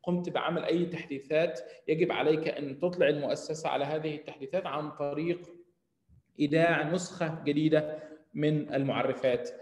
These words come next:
بالبيانات متضمنة البيانات الوصفية الجديدة. هنتطرق الآن لموضوع تحديث وإضافة بيانات وصفية إضافية. طبعًا الأسباب اللي بتخلينا نحدث البيانات الوصفية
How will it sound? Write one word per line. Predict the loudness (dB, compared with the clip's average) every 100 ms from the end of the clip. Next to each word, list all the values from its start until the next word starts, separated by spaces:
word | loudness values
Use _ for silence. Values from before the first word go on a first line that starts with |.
| -12 -2
بالبيانات | -2 -2 4 6 6 4 2 0 -8
متضمنة | -4 0 0 2 2
البيانات | 2 2 0 0
الوصفية | 0 -2 -2 0 2
الجديدة. | 0 -2 -2 -4 -10 -18 -20 -8
هنتطرق | -2 0 2 4 4 4 2
الآن | 2 2
لموضوع | 2 2 4 4
تحديث | 2 -4 -6 -4 -2 -2
وإضافة | 0 2 2 0
بيانات | 0 2 0 0
وصفية | -2 -2 -4 0 2 2
إضافية. | 0 0 0 0 -2 -6 -10 -4
طبعًا | 0 2 2
الأسباب | 0 -2 2 4
اللي | 4 2
بتخلينا | 0 0 0 0
نحدث | 0 0 0 0
البيانات | 0 0 0 0 -2
الوصفية | -2 -2 -4 -2 0 0 -2 -12